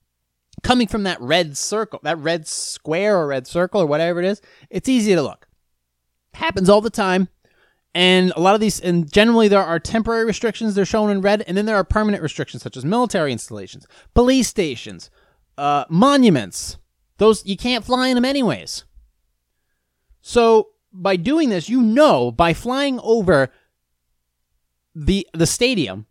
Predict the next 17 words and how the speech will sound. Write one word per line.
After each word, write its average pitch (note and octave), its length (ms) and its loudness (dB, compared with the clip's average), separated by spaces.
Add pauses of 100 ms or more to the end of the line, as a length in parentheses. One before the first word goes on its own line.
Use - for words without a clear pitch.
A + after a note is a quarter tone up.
(120)
the D#3+ 80 -6
Mercedes-Benz G3+ 640 0
Stadium, F#3+ 440 -2
you A#3 500 6
are D#3+ 320 4
taking D3 300 -4
a A#2+ 40 0
huge B2 260 -4
risk, - 400 -12 (420)
okay? C#3 400 0 (260)
There D3+ 180 2
are C#3 120 0
spotters G#3 640 0 (360)
all D#3 220 6
over A#3 140 2
the D#3+ 160 0
area, A#2 300 -4